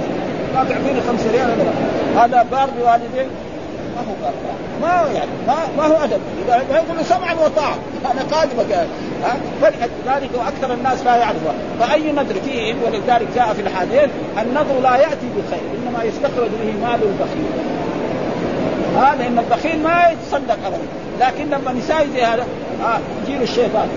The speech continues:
ها، إذا ما تصدق تقول: "ال-، ال-، المرض يرجع". ما تقول: "يمكن يصدق". هذا شيء معروف. ها، ولذلك يجب إيه؟ أن نعرف في نذر مدحه الله، ونذر يعني إيه؟ نعم،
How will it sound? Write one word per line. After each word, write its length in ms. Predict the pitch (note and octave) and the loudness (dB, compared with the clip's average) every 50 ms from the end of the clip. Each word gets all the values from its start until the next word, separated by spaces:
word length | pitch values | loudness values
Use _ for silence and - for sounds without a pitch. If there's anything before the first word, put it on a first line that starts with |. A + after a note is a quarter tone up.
| - - - | -4 -4 -2
ها، 100 | A#3 A3 - - G3 | -2 -2 -2 0 0
إذا 140 | G3 B3+ B3 | 2 2 2
ما 160 | C#4 D4+ D4+ - - | 2 2 0 2 2
تصدق 260 | C#4+ - - E4 - - - | 2 4 4 2 0 0 -2
تقول: 180 | - D4+ D4+ C#4 C4+ | -4 -2 0 0 0
"ال-، 180 | D4 - - - | 0 0 2 0
ال-، 300 | C5+ - - - - C#4 - | 0 0 0 0 2 2 2
المرض 260 | - F4+ F4 E4 D4 | 4 4 4 4 2
يرجع". 280 | - C4+ - - C#4 - - - - - - - - - - - - - - - - - - - - - - - - F#3+ E3 - - - - - - | 2 -2 0 0 0 0 0 -4 -6 -8 -8 -8 -8 -8 -8 -8 -6 -6 -6 -6 -6 -6 -6 -6 -6 -6 -6 -4 -4 -4 -4 -4 -4 -4 -4 -2 2
ما 60 | G#3+ | 2
تقول: 300 | B3+ C#4+ B3+ C#4+ C4+ C4+ | 2 2 2 0 0 2
"يمكن 240 | A#3 G#3 - - - | 2 2 0 0 0
يصدق". 580 | D4+ - - C#4 A#3+ A#3+ - - - - - - - - - - - - - - - - G#3+ | 0 0 0 -2 -2 -2 -2 -2 -2 -2 -2 -2 -4 -4 -4 -4 -2 -2 -2 -2 0 2 2
هذا 120 | - - C#4+ | 2 2 2
شيء 220 | G#3+ - D#4 D4 | 2 2 2 2
معروف. 180 | - A3 D#3 - D3+ B2+ - - - - - | 2 2 2 2 0 0 -2 -2 -2 0 2
ها، 120 | E3+ G#3+ B3+ | 4 4 4
ولذلك 640 | B3+ B3 B3 B3 G#3+ F3+ F#3 - C4 B3+ A#3+ G#3+ - - | 4 2 2 0 0 -2 0 2 2 4 2 2 0 2
يجب 240 | G#3+ G3+ - G3+ F3+ | 2 2 2 0 0
إيه؟ 200 | F#3+ F#3+ F#3 F#3 F#3 - - - - F3+ F3+ | 2 2 2 2 2 -2 -4 -4 -4 -2 -2
أن 120 | F#3+ G3 | 0 2
نعرف 240 | - C4+ C#4 - G3+ - - | 2 2 2 2 0 0 0
في 160 | A#3+ A#3+ A3 | 0 0 4
نذر 280 | A3 C4 D4 - D4 - | 4 4 4 4 2 2
مدحه 380 | - C#4 C#4 B3+ G#3+ G3+ G#3 F#3 F#3 F3+ | 2 2 2 2 0 0 0 -2 -2 0
الله، 340 | F3 G3 A#3 C4+ D4+ D#4 C#4 - - - - - - | 2 4 4 6 6 4 2 0 -2 -8 -6 -4 -2
ونذر 360 | G#3+ G#3+ G#3+ C4+ D4 B3+ B3+ | 0 0 2 2 2 2 2
يعني 300 | A3+ G#3+ G3+ F#3 F#3 F#3 | 0 2 2 0 0 0
إيه؟ 280 | F#3 G3 F#3+ F#3 F#3 F#3+ - - - - - - A3 | 0 0 2 2 2 2 0 -4 -6 -6 -4 -4 -2
نعم، 220 | A#3+ G3+ - G#3 | 0 0 0 0